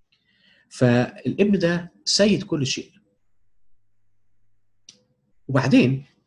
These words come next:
ياخد خطوة بعد كده، يقول لي، يقول له،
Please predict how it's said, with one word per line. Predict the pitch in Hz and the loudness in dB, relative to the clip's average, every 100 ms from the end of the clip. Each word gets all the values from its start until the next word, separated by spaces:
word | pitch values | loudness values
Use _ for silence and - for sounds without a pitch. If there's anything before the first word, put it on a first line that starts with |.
| _ _ _ _ _ _ _ _ | _ _ _ _ _ _ _ _
ياخد | 190 190 139 - _ | 0 2 -4 -6 _
خطوة | _ - 233 - 131 | _ 0 0 0 -6
بعد | 92 - | -6 -12
كده، | 101 - | -18 -16
يقول | - - | -18 -20
لي، | - _ _ _ | -20 _ _ _
يقول | - 143 95 | -4 -2 -2
له، | 85 | -8